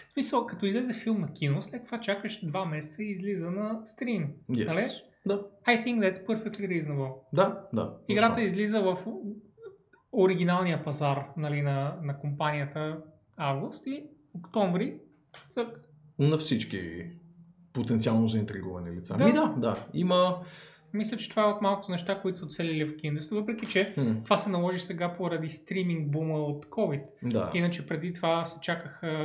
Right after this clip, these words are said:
Speaker 1: между четири и шест месеца да излезе на Blu-ray и съответно с-, в, в стриминг
Speaker 2: М.
Speaker 1: нелегалните среди.
Speaker 2: Да.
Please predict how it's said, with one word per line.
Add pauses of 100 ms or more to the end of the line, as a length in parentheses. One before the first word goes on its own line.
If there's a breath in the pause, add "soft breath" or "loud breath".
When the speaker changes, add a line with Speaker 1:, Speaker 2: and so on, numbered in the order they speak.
(140)
Speaker 1:
между
четири
и
шест
месеца
да
излезе
на
Blu-ray
и
съответно (760 soft breath)
с-,
в, (180)
в
стриминг
Speaker 2:
М. (240)
Speaker 1:
нелегалните
среди.
Speaker 2:
Да.